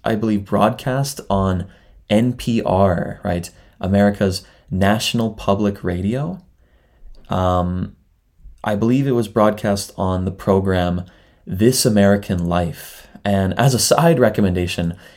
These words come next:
if you haven't ever listened to This American Life, you know, they release it as a podcast. So if you're listening to Honto Ego on Spotify or any podcast service, you can jump right over and search up This American Life.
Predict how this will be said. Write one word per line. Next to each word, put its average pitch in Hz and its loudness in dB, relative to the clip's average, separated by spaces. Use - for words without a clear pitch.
if 98 -4
you 101 2
haven't 135 2
ever 113 0
listened 101 0
to 87 -2
This 98 0
American 95 0
Life, 90 -4
you 101 0
know, 87 2
they 98 0
release 101 0
it - 0
as 98 -2
a 104 -2
podcast. - -6
So 90 -4
if 92 -6
you're 104 0
listening 120 -2
to 98 -4
Honto 104 -2
Ego 90 -2
on 87 0
Spotify 92 0
or 87 -2
any 92 -4
podcast 90 -4
service, 117 -2
you 101 0
can 92 -2
jump 113 0
right 110 2
over 104 4
and 90 -4
search - -4
up 90 -4
This 113 0
American 98 0
Life. 87 -4